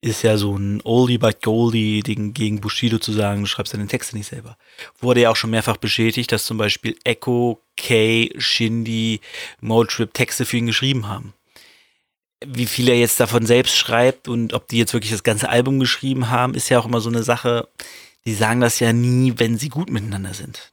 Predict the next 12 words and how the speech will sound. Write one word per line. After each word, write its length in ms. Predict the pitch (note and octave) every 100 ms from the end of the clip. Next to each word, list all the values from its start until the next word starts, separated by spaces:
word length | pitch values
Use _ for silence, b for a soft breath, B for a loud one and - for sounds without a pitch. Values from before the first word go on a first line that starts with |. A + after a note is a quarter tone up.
| _
Die 60 | A2
setzen 300 | A#2 - A2+
sich 120 | A2
ja 100 | A#2
nicht 180 | A#2 -
zusammen 240 | A2+ A2+
ins 100 | A2
Interview 420 | C#3 D#3 C3+ C#3+
und 200 | B2 A#2
dann 160 | A2 A2+
sagt 260 | A2+ G#2+ B B B B -
Kay, 400 | - B2+ A#2+